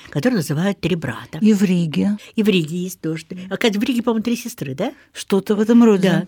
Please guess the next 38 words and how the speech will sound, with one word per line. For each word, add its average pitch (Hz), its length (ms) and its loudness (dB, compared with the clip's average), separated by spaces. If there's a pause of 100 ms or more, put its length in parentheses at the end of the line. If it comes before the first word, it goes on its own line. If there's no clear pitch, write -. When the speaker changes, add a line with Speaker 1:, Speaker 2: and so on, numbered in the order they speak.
Speaker 1:
И 233 60 0
Speaker 2:
Мгм. 214 40 -2
Speaker 1:
действительно, 233 520 2
вот 180 160 -4
эти 190 140 -2
три 208 180 4
Speaker 2:
Мгм. 196 80 2
Speaker 1:
дома 160 220 0
на 170 100 -6
Фонтанке, 233 640 -4 (240)
они 247 220 6
очень 302 180 2
похожи 135 460 -2
друг 131 240 -6
на 147 160 -4
друга. 135 400 -10 (340)
Ну 339 100 -2
и 381 40 2
судьба 196 340 0
у 285 80 -4
них 151 160 -8
схожая. 135 540 -12 (640)
Дом 339 240 0
девяносто 214 340 -2
седьмой. 143 560 -4 (380)
Он 339 160 0
построен 180 560 2
в - 80 -10
тысяча 165 260 -2
семьсот 143 460 -6
девяностом, 226 680 -2 (360)
тысяча 269 220 2
семьсот 135 440 -4
девяносто 135 340 -6
третьем 135 340 -6
годах 170 600 -2 (400)
на 196 100 4
участке 220 540 2